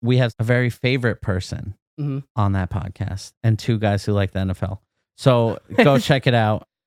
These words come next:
Speaker 1: Uh, I'm just busting your balls.
Speaker 2: The Yankees are so bad right now. I like the N F L more than I like the Yankees right now.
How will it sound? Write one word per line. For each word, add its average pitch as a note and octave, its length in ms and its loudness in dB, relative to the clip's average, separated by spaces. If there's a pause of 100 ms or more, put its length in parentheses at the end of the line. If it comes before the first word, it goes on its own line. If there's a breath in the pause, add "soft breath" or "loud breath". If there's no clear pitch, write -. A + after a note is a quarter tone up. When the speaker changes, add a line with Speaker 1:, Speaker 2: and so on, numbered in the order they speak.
(260)
Speaker 1:
Uh, G#2 320 2 (100)
I'm A2 180 2
just A2 220 -4
busting F#2+ 300 -8
your G2 80 -2
balls. G2+ 380 -8 (160)
Speaker 2:
The D#3+ 80 -2
Yankees A#3 320 -2
are F#3+ 80 -2
so G#3 240 0
bad G3+ 400 0
right A#3 200 0
now. B3+ 300 -2 (580)
I F#3 120 0
like G3+ 240 -2
the F#3+ 120 -4
N F#3 140 -2
F F3+ 220 -4
L F3+ 320 -2 (340)
more D#3+ 220 2
than D#3+ 140 -2
I D#3+ 60 0
like D3+ 180 -4
the C#3 80 -4
Yankees C#3+ 420 -4
right C3+ 240 4
now. C#3+ 160 2